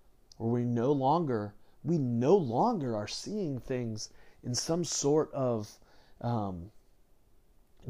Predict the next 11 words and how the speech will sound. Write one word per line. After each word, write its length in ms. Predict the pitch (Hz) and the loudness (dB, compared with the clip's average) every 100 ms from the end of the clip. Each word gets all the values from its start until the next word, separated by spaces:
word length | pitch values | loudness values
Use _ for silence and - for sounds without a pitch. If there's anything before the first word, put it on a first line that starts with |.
| 123 | 4
dualistic 800 | 160 175 139 160 - 147 - 113 | 6 6 4 2 0 0 -2 0
way 160 | 147 | 2
of 140 | 131 104 | 0 -2
thinking, 680 | - 131 240 - 87 104 139 - - - - - - - - - | -6 -4 -4 -6 -12 -14 -18 -20 -20 -20 -20 -20 -20 -20 -12 -8
but 140 | - | -4
now 300 | 135 185 214 | -4 -4 -4
we 160 | 190 165 | -4 -2
see 420 | - 196 196 180 | 0 2 2 2
the 120 | 139 | 0
full 720 | - - - - - 208 226 | -4 -14 -18 -12 -6 -4 -2
spectrum 760 | - - - - - 175 147 | -2 -4 -6 -12 -6 -2 0